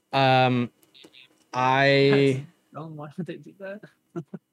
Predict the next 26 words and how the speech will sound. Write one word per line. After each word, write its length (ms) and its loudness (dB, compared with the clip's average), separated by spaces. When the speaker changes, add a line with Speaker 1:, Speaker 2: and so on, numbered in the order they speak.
Speaker 1:
Look, 240 2
Speaker 2:
Well, 100 -6
Speaker 1:
I 200 -4
Speaker 2:
I 20 -10
don't 140 -8
know. 220 -12
Speaker 1:
Uh, 320 2
but 200 2
you 120 4
know 80 4
what? 220 4
I, 460 2
I, 320 4
okay, 240 2
so 220 2
I 200 2
went 260 2
through 680 4
a 100 -2
kick 560 -2
of, 640 2
like, 220 2
I 120 0
think 220 0
we 120 4
reviewed 760 2